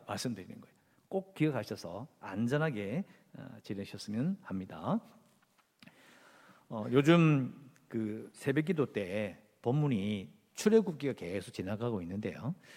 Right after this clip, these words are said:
출애굽 읽다 보면 이제 좀 있으면 시내산에 이제 가게 되는 본문이 나옵니다. 어, 혹자는 이렇게 물어요. "왜 하나님께서는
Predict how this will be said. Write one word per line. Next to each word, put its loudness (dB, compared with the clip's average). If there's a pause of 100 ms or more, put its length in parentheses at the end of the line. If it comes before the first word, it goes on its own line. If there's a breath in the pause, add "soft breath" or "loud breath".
(500 loud breath)
출애굽 6
읽다 4
보면 4
이제 4
좀 0
있으면 2
시내산에 4
이제 -2
가게 -6
되는 -4
본문이 -2
나옵니다. -12 (500 soft breath)
어, -4
혹자는 6
이렇게 2
물어요. 4 (880 loud breath)
"왜 8
하나님께서는 4